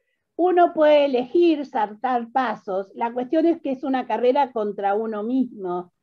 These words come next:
El disfrute está en aprender cada día algo nuevo y no en llegar a alguna meta, por lo menos en lo personal,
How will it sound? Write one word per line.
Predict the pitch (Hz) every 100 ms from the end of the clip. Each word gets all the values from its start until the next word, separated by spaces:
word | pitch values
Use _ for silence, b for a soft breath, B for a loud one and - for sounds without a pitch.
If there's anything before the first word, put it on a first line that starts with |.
| _ _ _ _ _ _ -
El | 233 240
disfrute | 226 226 - 330 349 294 311 277 240
está | 240 _ 262 269 277 320 - _ -
en | 208 208
aprender | 208 233 226 233 247 269 262
cada | 262 269 247
día | 240 277 285 240
algo | 240 226 214 208
nuevo | 220 214 190 190
y | 190
no | 214 233
en | 247
llegar | 226 220 233
a | 226
alguna | 208 220 220
meta, | 220 233 233 254 277 269 _ _
por | 165 175
lo | 175
menos | 202 208 196
en | 185
lo | 180
personal, | 180 180 196 202 226 247 294